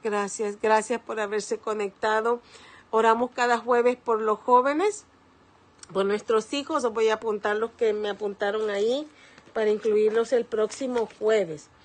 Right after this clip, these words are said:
Dios me los bendiga, hermanos, y gracias por estar aquí. Eh, un abrazo a todos, hermana Judith. Solo te mencioné a ti y, y dije los hijos de, de Judith Cuevas. Dios te bendiga. Oramos todos los jueves,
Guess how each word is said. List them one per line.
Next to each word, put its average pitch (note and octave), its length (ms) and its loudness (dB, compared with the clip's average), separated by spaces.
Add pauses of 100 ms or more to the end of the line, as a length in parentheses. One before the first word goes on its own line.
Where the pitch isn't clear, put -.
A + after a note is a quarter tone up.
(320)
Dios G#3 220 2
me G#3 120 0
los G#3 160 0
bendiga, G3 380 -4
hermanos, F3+ 360 -4
y G3 120 -2
gracias G3 400 -2
por F3+ 200 -6
estar F3+ 340 -6
aquí. F3 340 -6 (640)
Eh, F#3+ 480 0
un A3+ 160 2
abrazo G#3 460 4
a G3 60 -2
todos, C4 520 4
hermana G#3 340 0
Judith. A3+ 540 0 (340)
Solo A#3+ 340 2
te A#3+ 120 -2
mencioné A3 560 0
a G#3+ 200 0
ti B3 100 -4 (600)
y, G3+ 80 -6
y G3 40 -6
dije A#3 300 -2
los G3 220 -2
hijos A#3 260 -2
de, G3 280 -2
de G3 240 -4
Judith A3+ 340 0 (320)
Cuevas. C4+ 380 4 (640)
Dios A#3 240 4
te B3 120 2
bendiga. A#3+ 580 0
Oramos B3 400 2
todos C4+ 280 4
los B3+ 180 0
jueves, A3+ 540 0